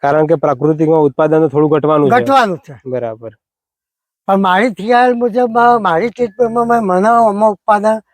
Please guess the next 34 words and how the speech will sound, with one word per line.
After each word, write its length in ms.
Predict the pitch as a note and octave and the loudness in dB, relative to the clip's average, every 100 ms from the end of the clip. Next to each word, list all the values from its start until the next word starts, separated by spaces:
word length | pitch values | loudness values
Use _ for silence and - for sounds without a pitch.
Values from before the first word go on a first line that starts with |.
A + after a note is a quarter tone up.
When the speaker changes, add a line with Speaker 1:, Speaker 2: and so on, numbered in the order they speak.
| _ _ - | _ _ -2
Speaker 2:
સારામાં 300 | G3+ G#3+ G#3+ | 0 2 0
સારું 280 | G#3 G3 F#3 | -2 -2 -2
મળશે. 200 | D3+ B2+ | -6 -8
Speaker 1:
સારામાં 280 | C3+ C3 C3 | -2 0 0
સારું 300 | A#2+ A#2+ A#2+ | -2 -6 -6
મળશે, 320 | A#2+ A#2 B2+ | -8 -6 -6
બરાબર. 400 | B2+ B2+ A#2+ B2+ C3 _ _ _ _ _ - | -4 -4 -6 -10 -18 _ _ _ _ _ 0
તો 80 | |
એક 80 | D#3 | 2
Speaker 2:
કારણ 140 | G3+ G#3+ | 2 2
કે 60 | |
Speaker 1:
ખેડૂત 200 | A3 G3+ | 0 0
Speaker 2:
હજુ 80 | A#3 | 0
આમાં 300 | G#3 G#3+ A3+ | 0 0 -2
કોઈ 280 | - A3+ A3+ | 0 -2 -2
બીજો 360 | F#3+ F#3 A3+ | -6 -6 -4
સ્પ્રે 280 | A3 - A3 | -6 -6 -2
આપેલો 420 | G#3 F3+ G3+ G3 | -2 0 -2 0
નહીં 220 | F#3 F3 D#3+ | 0 -2 -2
દવાનો. 360 | D3+ C#3 B2+ C#3+ | -4 -6 -8 -6
Speaker 1:
ઓકે. 400 | B2+ - B2 B2+ _ _ _ _ _ | -6 -6 -8 -8 _ _ _ _ _
Speaker 2:
કે 120 | F#3 | -2
જે 140 | D3 F3+ | 2 2
સમજો 480 | F#3+ E3+ E3+ F#3+ | 2 0 0 -2
કે 220 | F3+ F#3 F3 | 0 0 0
જીવામૃત 580 | D#3+ F3+ F#3 F3 F3+ | -2 -2 -2 -4 -6
કે 420 | - F#3 F#3 F#3 F#3 _ _ _ _ _ _ | -6 -2 0 0 -2 _ _ _ _ _ _
આકડાનો 600 | F#3+ F#3+ - G3 F#3+ F#3+ | -2 -2 -2 -2 0 -2
બો-, 300 | F3+ F#3+ F#3 | -2 -4 -4
બોરું 320 | F3+ F3+ F#3+ | -4 -6 -6
પેસ્ટ 340 | D#3+ G3 - - | -8 -12 -12 -6
કરવાનું 440 | F3+ F3+ F3+ F#3 | -2 0 0 -4
કે 180 | - F#3 F#3 F#3+ F#3 E3+ E3 | -2 0 2 0 -4 -8 -4
લીમડાનું, 640 | F3+ F3+ F#3+ F#3 F#3 | -2 0 0 0 -2